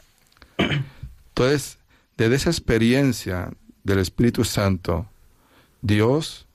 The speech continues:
puede hacer lo imposible. Dice la palabra que para Dios nada hay imposible. Ciertamente hace pa-, espacios de sanación.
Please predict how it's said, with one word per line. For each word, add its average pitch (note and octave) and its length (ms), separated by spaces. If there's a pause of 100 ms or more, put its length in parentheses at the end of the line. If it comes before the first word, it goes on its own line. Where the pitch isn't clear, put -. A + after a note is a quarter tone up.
(240)
puede A2+ 380
hacer G#2+ 500 (1040)
lo G#2+ 120
imposible. G#2 680 (280)
Dice G#2+ 200
la G#2 120
palabra A2 280
que A2 120
para G2 220
Dios G#2 400
nada G2 460
hay G2+ 100
imposible. G2 760 (880)
Ciertamente E3 460
hace E3 140
pa-, D#3+ 240
espacios E3+ 800 (720)
de A2+ 100
sanación. G2+ 680